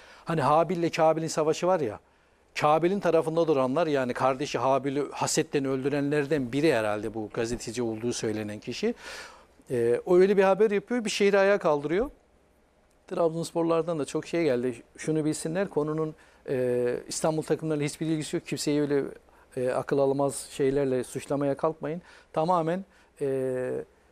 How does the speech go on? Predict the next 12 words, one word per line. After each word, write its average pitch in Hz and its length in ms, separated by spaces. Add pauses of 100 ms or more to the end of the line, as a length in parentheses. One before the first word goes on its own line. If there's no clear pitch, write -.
(380)
internet 170 500
yasasının 165 580
ne 170 80
kadar 165 300
gerekli 160 440
olduğunu 156 460
gösteren 156 540
bir 151 120
gazetecilik, 143 840
e, 123 260
tavrıydı 131 560
bu. 208 200